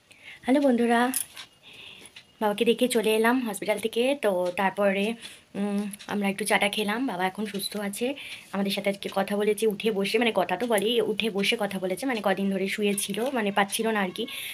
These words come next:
তো আজকে উঠে বসে কথা বলেছে, তারপরে নাতনির সাথে ভিডিও কলে কথা বলেছে, যেহেতু, আহ, মেয়েকে তো নিয়ে যেতে পারছি না হসপিটালে, এবার মেয়েকে দেখার জন্য পাগল হয়ে যাচ্ছে, কিন্তু,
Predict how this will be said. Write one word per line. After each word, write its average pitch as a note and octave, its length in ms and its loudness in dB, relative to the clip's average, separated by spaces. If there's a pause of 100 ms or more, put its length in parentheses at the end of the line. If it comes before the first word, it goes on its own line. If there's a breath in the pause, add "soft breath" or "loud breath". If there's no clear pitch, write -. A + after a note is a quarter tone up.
(180 loud breath)
তো G#3 80 2
আজকে G3+ 300 4
উঠে G#3+ 220 -2
বসে G#3 300 -2
কথা G3+ 240 2
বলেছে, G3+ 340 0
তারপরে F#3+ 460 2
নাতনির G3 300 4
সাথে G#3 260 2
ভিডিও G#3 280 4
কলে G#3 220 4
কথা G3+ 240 6
বলেছে, G#3 340 4
যেহেতু, G#3 340 4 (340 loud breath)
আহ, F#3+ 280 2
মেয়েকে G#3 360 4
তো A#3 100 6
নিয়ে G#3+ 240 6
যেতে G#3 220 0
পারছি G#3 340 4
না A#3 80 4
হসপিটালে, A3 500 2
এবার G3 240 4
মেয়েকে G#3 200 6
দেখার G3+ 240 4
জন্য G#3+ 180 0
পাগল F#3+ 280 0
হয়ে A3 100 4
যাচ্ছে, G#3 280 0
কিন্তু, G#3+ 280 -2